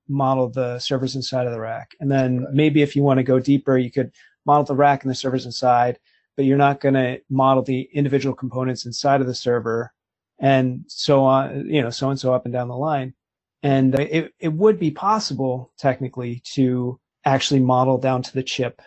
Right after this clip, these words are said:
Speaker 1: You know, there, there are C F D software that, that actually model the airflow through the actual
Speaker 2: Package,
Speaker 1: computer
Speaker 2: yes.
Speaker 1: box. Yeah.
Speaker 2: Yes,
Speaker 1: So,
Speaker 2: yes.
Speaker 1: so you can see it pass, going past memory. But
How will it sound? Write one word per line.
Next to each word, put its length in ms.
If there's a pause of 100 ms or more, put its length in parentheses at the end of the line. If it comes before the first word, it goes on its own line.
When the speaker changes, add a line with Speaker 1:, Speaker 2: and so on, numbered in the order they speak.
(140)
Speaker 1:
You 120
know, 120
there, 220
there 160
are 440
C 180
F 100
D 120
software 500
that, 300
that 100
actually 300
model 320
the 140
airflow 380
through 640 (160)
the 480 (100)
actual 540
Speaker 2:
Package, 440
Speaker 1:
computer 320
Speaker 2:
yes. 60
Speaker 1:
box. 400
Yeah. 280
Speaker 2:
Yes, 200 (200)
Speaker 1:
So, 240
Speaker 2:
yes. 100
Speaker 1:
so 80
you 140
can 100
see 220
it 100
pass, 280
going 320
past 220
memory. 360
But 260